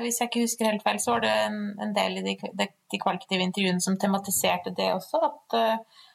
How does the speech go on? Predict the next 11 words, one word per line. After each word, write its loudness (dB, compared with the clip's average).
man 4
kanskje 0
ikke -2
følte 0
seg 2
skeiv 2
nok -4
for -2
de -2
skeive 0
bevegelsene. 0